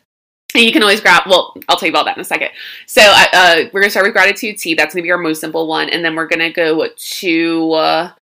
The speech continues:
a centerpiece idea, which is gonna be a little more intricate, especially depend-, I mean, not intricate. It's a, s-, like, how complicated can it be? But <laughs> depending on the supplies you have in your house,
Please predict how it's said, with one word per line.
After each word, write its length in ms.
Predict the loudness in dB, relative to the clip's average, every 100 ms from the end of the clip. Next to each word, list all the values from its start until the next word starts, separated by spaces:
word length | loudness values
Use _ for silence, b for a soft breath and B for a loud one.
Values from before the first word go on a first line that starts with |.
| _ _ _ _ -20 0
a 100 | 0
centerpiece 1120 | 2 -4 -2 0 0 -2 -4 -2 -2 -4 -10 -2 2
idea, 440 | 2 2 2 2
which 220 | 2 2
is 120 | 0 0
gonna 180 | -2
be 100 | 0
a 60 | -2
little 180 | 0 -4
more 160 | -2
intricate, 560 | -4 -6 -10 -4 -4 -2
especially 600 | -2 -4 -4 -6 -4 -4
depend-, 280 | -6 -10 -6
I 40 | -2
mean, 240 | -2 -2
not 220 | -8 -10
intricate. 400 | -10 -16 -12 -8 -6
It's 160 | -6
a, 40 | -8
s-, 180 | -10 -10 -6
like, 320 | -4 -6 -6
how 200 | -4 -4
complicated 440 | -4 -10 -8 -8 -8
can 120 | -8
it 80 | -8
be? 180 | -10 B B 2
But 160 | 2
<laughs> 0 |
depending 400 | 2 4 6 6
on 220 | 6 4 6
the 80 | 2
supplies 560 | 2 2 2 2 0
you 100 | 0
have 180 | 2 2
in 60 | 0
your 180 | -2 0
house, 380 | 0 0 -4